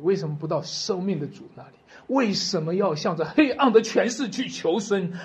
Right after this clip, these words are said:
为什么要向黑暗的权势去苟延残喘地活在那里？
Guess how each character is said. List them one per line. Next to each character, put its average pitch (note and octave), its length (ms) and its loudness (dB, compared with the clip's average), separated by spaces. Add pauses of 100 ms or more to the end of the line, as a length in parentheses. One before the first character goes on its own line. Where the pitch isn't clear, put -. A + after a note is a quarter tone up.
(100)
为 C#4+ 160 2
什 B3 140 2
么 B3+ 80 0
要 A#3+ 140 2
向 A3+ 200 -2
黑 D4+ 200 2
暗 C#4+ 140 4
的 A#3+ 120 2
权 A#3+ 220 2
势 B3 140 -2
去 A#3+ 120 -6
苟 G3 420 4
延 G#3 240 -2
残 F#3 280 0
喘 D3 180 -8
地 D#3+ 80 2
活 D3 260 0
在 F3 140 0
那 D3+ 140 -2
里？ A2+ 80 -12